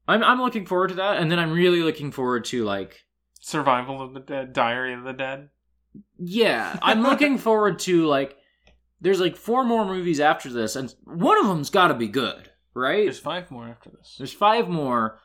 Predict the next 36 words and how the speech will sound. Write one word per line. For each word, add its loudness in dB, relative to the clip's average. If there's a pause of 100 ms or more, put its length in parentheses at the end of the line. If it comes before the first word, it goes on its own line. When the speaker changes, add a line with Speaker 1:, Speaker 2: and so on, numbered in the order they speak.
(160)
Speaker 1:
One 6
of 4
them 2
has -2
to -10
be -6
good. -12 (120)
It's -2
not 4
like 2
Romero, 2
like, -4 (260)
no 4
one 4
talks -2
about -6
the -8
rest -8
of -12
the -8
series, -8 (320)
but 4
one 4
of 2
them's -2
gotta 2
be -10
good, -12 (520)
Speaker 2:
I -4
Speaker 1:
right? 2
Speaker 2:
mean, -8 (140)
I -4
don't -8 (320)
feel -4
like, -4 (1300)
um, -12